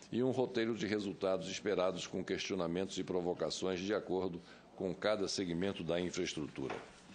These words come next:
Na reunião da Comissão de Serviços da Infraestrutura seguinte ao fórum, que será realizada no dia dois de abril, será apresentado o relatório final, sistematização dos relatórios de cada mesa redonda para discussão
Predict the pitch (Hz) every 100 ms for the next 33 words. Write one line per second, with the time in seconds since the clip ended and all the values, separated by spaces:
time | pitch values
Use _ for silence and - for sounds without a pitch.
0 | - - - - - - - 107 123 117
1 | 117 110 107 101 95 87 95 82 - 87
2 | 82 76 87 82 87 - 87 82 - 90
3 | 80 95 85 73 - 82 104 104 87 -
4 | 104 113 98 76 65 - - - - -
5 | 85 82 85 76 78 87 80 80 80 82
6 | 78 85 82 80 80 117 98 - - -
7 | - - - - - 110 117 - 117 107
8 | 104 107 110 104 110 107 - 104 101 113
9 | 101 90 65 - - 90 101 90 82 82
10 | 82 78 98 90 80 85 78 - 95 82
11 | 82 - 104 95 82 80 85 107 95 104
12 | 110 113 - 104 101 - - 113 - 104